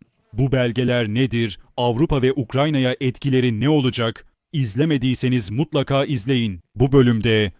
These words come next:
Trump'ın stratejisini düşmanlara karşı değil, müttefiklere ve ortaklara karşı nasıl yönlendirdiğini birlikte analiz edeceğiz. Bugün Bloomberg'de ilginç bir alıntı var.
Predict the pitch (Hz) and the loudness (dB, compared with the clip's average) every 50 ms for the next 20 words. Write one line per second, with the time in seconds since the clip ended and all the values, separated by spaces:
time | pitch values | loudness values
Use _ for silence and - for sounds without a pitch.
0 | _ - - 123 120 120 117 113 127 123 120 104 - - - 123 117 - 120 110 | _ -8 -4 0 0 0 2 2 2 0 0 0 -2 -2 -2 -2 0 0 0 -2
1 | 107 - - 123 120 120 113 87 107 107 - 123 120 120 117 117 120 139 147 - | -2 -2 -2 0 0 0 0 0 -2 -4 -2 -2 -2 0 0 2 2 0 2 2
2 | 139 127 113 - - 127 107 117 113 107 107 107 92 - - _ _ - 110 117 | 2 2 2 0 -2 -2 0 0 0 0 0 -2 -4 -8 -12 _ _ -4 -4 -4
3 | - - - 113 - 120 104 - 120 117 113 117 117 113 95 113 110 110 - 120 | -2 0 0 0 0 0 -2 0 0 0 2 2 2 2 2 2 0 0 2 0
4 | 113 113 - - 120 110 - 120 113 131 147 - 143 123 113 - - 123 123 113 | 0 0 0 0 -2 0 0 0 0 0 0 2 0 0 0 0 0 0 0 0
5 | 95 92 123 139 - 156 143 117 123 120 117 117 117 117 104 120 117 104 117 117 | 0 0 -2 -2 0 0 0 2 2 2 2 2 2 0 0 0 0 0 0 0
6 | 117 123 117 90 117 117 113 117 - - 147 151 151 147 139 135 127 98 120 117 | 0 0 0 0 0 0 0 -2 -2 0 0 2 2 4 2 2 2 0 0 -2
7 | 107 98 - 120 110 107 98 90 - - _ _ _ _ _ _ _ _ _ _ | -2 -2 0 0 0 0 0 -4 -6 -10 _ _ _ _ _ _ _ _ _ _
8 | - 95 104 127 131 113 127 127 120 110 98 110 113 123 135 135 127 131 123 120 | -8 -2 0 0 0 2 2 2 2 0 -2 -2 0 2 2 2 4 4 2 2
9 | - - 127 120 120 - 156 139 131 123 135 165 165 - - 151 147 139 135 139 | 2 0 -2 -2 0 0 -2 -2 0 0 0 -2 -2 0 0 2 2 4 4 2
10 | 131 - 143 127 123 117 113 104 90 | 2 2 0 0 2 2 0 -2 -4